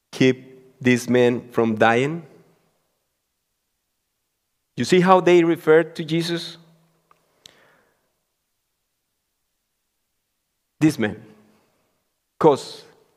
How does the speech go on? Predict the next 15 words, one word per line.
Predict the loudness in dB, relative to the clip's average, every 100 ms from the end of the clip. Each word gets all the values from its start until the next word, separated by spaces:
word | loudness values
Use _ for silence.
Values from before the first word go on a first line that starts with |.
| _ _ 2
that | 2 4
was | -2 -4
Jesus | -8 -6 -8 -8
for | -10
them. | -8 -12 -14 _ _ _ _ _ _ _ _ _ _ _ _ _ _ _ _ _ _ _ _
This | -4 -4
man | -8 -14 -16 _ _ _ _ _ _ _ _ _ _ -4
wasn't | -2 -2 -4
the |
Son | -4 -4
of | -4
God, | -2 -2 -4 -12 -20 _ _ _ _ _ _ _ _ _ _ _ _ 0
wasn't | 2 2 -2 0
God | 2 2 0
incarnated. | -4 -2 -4 -4 -10 -12